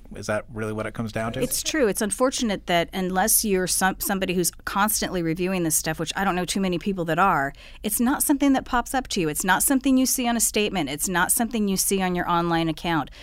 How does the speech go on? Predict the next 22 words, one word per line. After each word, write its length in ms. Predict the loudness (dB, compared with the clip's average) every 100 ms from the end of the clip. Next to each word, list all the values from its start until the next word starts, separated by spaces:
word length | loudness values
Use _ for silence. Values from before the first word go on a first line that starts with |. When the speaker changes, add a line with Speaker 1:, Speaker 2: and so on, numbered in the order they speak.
| -8
Speaker 2:
So 140 | 0 2
you 120 | 2
really 200 | 2 0
have 120 | -2
to 80 | -2
be 140 | -2
proactive 580 | -2 0 4 2 2 -2
or 40 | 0
be 140 | 0
working 280 | 0 -2 -4
with 120 | -4
a 60 | -6
professional 760 | -6 -2 -2 0 0 -2 -2 -10 -20 -20 -2
that 140 | -2 0
can 120 | -2
help 280 | 0 -2 -2
point 260 | -6 -2
these 180 | -2 0
things 260 | 0 0 0
out 200 | -2 -4
to 140 | -8
you. 180 | -8